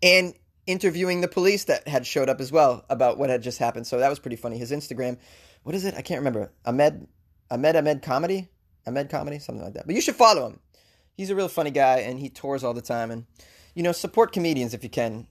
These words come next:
which is why you should, you should, uh, donate to my Patreon. <laughs>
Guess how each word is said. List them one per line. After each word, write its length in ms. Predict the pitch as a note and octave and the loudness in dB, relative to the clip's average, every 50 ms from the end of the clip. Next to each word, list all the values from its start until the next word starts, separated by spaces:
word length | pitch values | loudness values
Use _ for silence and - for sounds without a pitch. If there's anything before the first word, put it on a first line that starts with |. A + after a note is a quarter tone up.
| _ _ _ | _ _ _
which 180 | C3 B2+ - B2+ | -14 -14 -14 -6
is 80 | A#2 | 2
why 160 | C#3 C3+ B2+ | 4 6 6
you 120 | C3 B2+ B2 | 6 4 0
should, 280 | - - C3+ A#2+ A2 - - | -6 -10 -12 -12 -14 -14 -14
you 100 | B2+ A#2+ | -14 -14
should, 300 | A#2 - - A#2 A2 A#2 | -12 -12 -10 -8 -4 -4
uh, 260 | A#2 A2+ A2+ A#2 A#2+ A#2 - _ _ _ _ _ _ _ - - - - - - - A#2+ | -4 -4 -4 -6 -8 -12 -14 _ _ _ _ _ _ _ -20 -20 -20 -20 -20 -20 -20 -6
donate 320 | A2+ C#3 C3 B2+ C3 B2 - | -4 -2 0 0 -2 -2 -4
to 80 | - | -2
my 100 | B2+ B2+ | -2 -2
Patreon. 460 | B2 - C3+ C#3 - B2+ G#2 - - - | 0 0 -2 -2 -2 -4 -6 -6 -6 -8
<laughs> 560 | E3 D#3+ - - D#3+ - - - - - - | -8 -10 -6 -6 -8 -6 -8 -12 -14 -12 -14